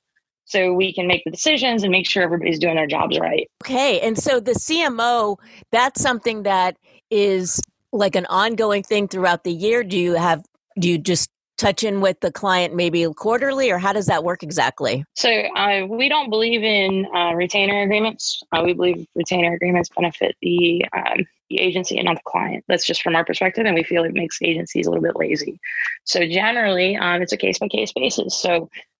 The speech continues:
Speaker 1: if you have a big project you're looking to do, you have this strategy and you're implementing it, and you want somebody to oversee it, then we would have to gauge how much,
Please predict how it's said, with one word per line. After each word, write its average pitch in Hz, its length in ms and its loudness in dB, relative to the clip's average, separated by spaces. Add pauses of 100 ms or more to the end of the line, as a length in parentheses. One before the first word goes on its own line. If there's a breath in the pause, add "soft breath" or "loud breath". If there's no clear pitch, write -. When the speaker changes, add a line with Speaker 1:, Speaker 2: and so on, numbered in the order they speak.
(120)
Speaker 1:
if 202 200 -4
you 240 200 0
have 226 340 0
a 185 60 -2
big 190 240 -2
project 170 560 -2
you're 175 100 2
looking 175 220 0
to 165 80 0
do, 160 60 -2
you 170 240 -2
have 190 200 2
this 196 140 -2
strategy 185 560 0
and 170 80 -6
you're 196 220 0
implementing 185 640 -2
it, - 100 -4 (500 loud breath)
and 180 80 0
you 196 100 2
want 185 180 -2
somebody 185 240 0
to 175 60 -4
oversee 170 460 0
it, 233 220 0 (340 loud breath)
then 214 140 0
we 214 120 2
would 226 140 2
have 233 120 0
to 233 80 -2
gauge 190 340 0
how 185 100 -6
much, 185 480 -2